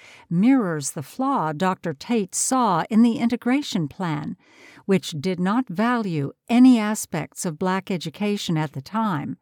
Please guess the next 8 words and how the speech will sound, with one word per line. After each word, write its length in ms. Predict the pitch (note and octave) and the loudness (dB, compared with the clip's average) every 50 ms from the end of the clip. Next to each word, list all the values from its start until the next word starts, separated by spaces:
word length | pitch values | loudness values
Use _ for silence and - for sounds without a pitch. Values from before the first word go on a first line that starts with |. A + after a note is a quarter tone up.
| _ _ _ _ - - - - - - | _ _ _ _ -20 -20 -20 -20 -8 -2
and 320 | G#3+ G#3 A3 B3 C#4 D4 | 0 4 6 8 8 6
instead 840 | C#4+ - B3+ A#3+ A#3+ A3 - - - - D4+ C#4+ G#3+ D#3+ D3+ D#3+ E3 - _ _ _ _ _ _ | 6 4 4 4 4 4 2 -2 -2 0 0 0 0 -2 -4 -8 -12 -16 _ _ _ _ _ _
privileged 720 | - - G#3+ G3 F3+ - G3+ F#3+ G#3 B3+ B3+ B3 A#3+ - | -6 -2 0 0 0 0 0 0 0 0 -2 -4 -8 -8
white 360 | F3+ F3 F3 F3+ G#3+ A#3 - | -4 -2 0 0 0 -2 -2
ways 380 | G3 F#3+ E3+ D#3 D3 D#3+ E3+ - | -4 -2 -2 -2 -2 -2 -4 -6
of 100 | A3+ F#3+ | -6 -6
schooling. 680 | - - - - C#4 C#4+ D4 B3+ F3+ D#3+ - - - - _ _ _ _ _ _ _ _ _ _ _ _ _ _ - - - | -8 -6 -2 -2 0 0 0 -2 -4 -6 -10 -10 -12 -12 _ _ _ _ _ _ _ _ _ _ _ _ _ _ -20 -6 -2
Ultimately, 720 | - G#3 A3 A3 - A3 G#3+ G#3+ - - G#3 G3+ G3 G3+ | 2 2 2 2 2 2 2 2 0 -2 -2 -2 -2 -2